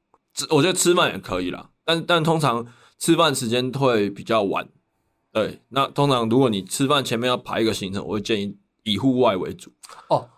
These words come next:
Speaker 2: 我，
Speaker 1: 你懂我意思吗？
Speaker 2: 我，我懂你意思了，因为我们的起手式不一样。我的起手式是他已经是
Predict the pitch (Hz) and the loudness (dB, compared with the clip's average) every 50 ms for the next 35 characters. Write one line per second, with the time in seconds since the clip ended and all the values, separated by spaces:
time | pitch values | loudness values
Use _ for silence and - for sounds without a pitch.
0 | _ _ _ - 151 147 - - 127 - 160 139 135 127 117 117 110 110 170 175 | _ _ _ -6 -4 -4 -2 0 0 0 2 2 2 2 2 2 4 4 2 2
1 | 185 175 185 190 175 180 202 190 180 - 160 143 131 143 156 - - 196 220 226 | 2 2 2 2 2 2 2 2 2 2 2 2 2 0 -2 -6 -2 0 2 4
2 | 208 185 160 147 143 139 139 143 143 139 143 143 - - - - 151 180 190 190 | 4 4 2 2 2 4 4 4 4 4 2 -2 -4 -2 -2 0 2 2 2 2
3 | 147 123 123 123 - 156 151 135 135 135 131 127 123 113 117 120 113 113 120 127 | 0 0 0 -2 -2 0 -2 -2 0 0 0 0 0 2 0 0 2 2 2 2
4 | 147 175 175 180 - 175 220 214 202 156 147 165 196 180 175 190 190 156 - - | 4 4 2 2 2 2 4 4 4 4 2 2 0 0 2 2 2 0 0 -4
5 | - _ _ _ _ _ - - 196 202 220 208 143 123 123 139 156 165 156 175 | -10 _ _ _ _ _ -2 0 2 2 4 4 2 2 2 0 0 0 0 0
6 | 175 160 | 0 0